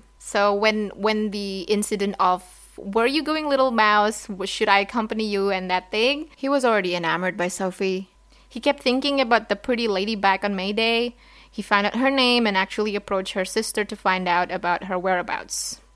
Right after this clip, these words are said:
No kidding, yeah, Hal approached Martha, but just to find out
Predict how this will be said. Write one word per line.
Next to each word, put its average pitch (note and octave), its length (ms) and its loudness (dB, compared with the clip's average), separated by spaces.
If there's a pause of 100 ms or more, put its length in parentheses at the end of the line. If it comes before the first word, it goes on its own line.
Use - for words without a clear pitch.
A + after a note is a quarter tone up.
No G#3+ 160 2
kidding, G3+ 340 0
yeah, F#3+ 300 2
Hal D4 420 4
approached A3+ 380 0
Martha, G#3+ 400 0 (260)
but C#4 140 -2
just G4 200 -2
to G#4+ 60 4
find B3 320 6
out F#3 200 4